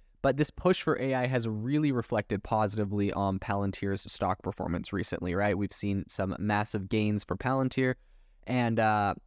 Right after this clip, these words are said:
obviously that's something that's in his mind. So I, I will say, though, that he also recently said, quote,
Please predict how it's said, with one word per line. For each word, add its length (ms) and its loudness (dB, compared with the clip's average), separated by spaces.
obviously 400 2
that's 220 4
something 280 2
that's 320 0
in 140 0
his 360 2
mind. 320 -2
So 300 4
I, 280 4
I 80 2
will 280 4
say, 300 2
though, 280 4
that 200 2
he 160 0
also 300 2
recently 360 0
said, 300 0
quote, 320 0